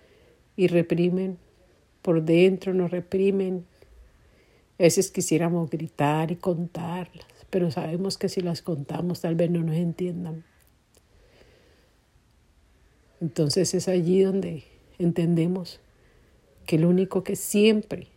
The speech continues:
está con nosotros es Dios, que el único que nos puede ayudar es Dios, porque aun cuando nuestros seres queridos quieran ayudarnos, también muchas situaciones para ellos son impotentes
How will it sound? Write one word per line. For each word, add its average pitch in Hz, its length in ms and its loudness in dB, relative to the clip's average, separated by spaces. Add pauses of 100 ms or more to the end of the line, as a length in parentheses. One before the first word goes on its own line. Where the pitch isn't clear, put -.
(120)
está 175 240 -8
con 180 180 -2
nosotros 180 720 -6 (1120)
es 156 180 0
Dios, 180 520 -4 (160)
que 190 80 2
el 175 80 6
único 208 340 4
que 202 100 0
nos 180 200 -2
puede 185 300 -4
ayudar 185 600 -2 (1400)
es 160 200 4
Dios, 180 460 -2 (320)
porque 160 240 0
aun 156 120 2
cuando 170 220 2
nuestros 156 340 0
seres 170 280 -2
queridos 165 560 0 (180)
quieran 175 320 2
ayudarnos, 175 720 -2 (1200)
también 160 420 2
muchas 185 360 0
situaciones 170 640 -4
para 160 220 0
ellos 156 260 -4
son 170 180 -2
impotentes 175 920 -8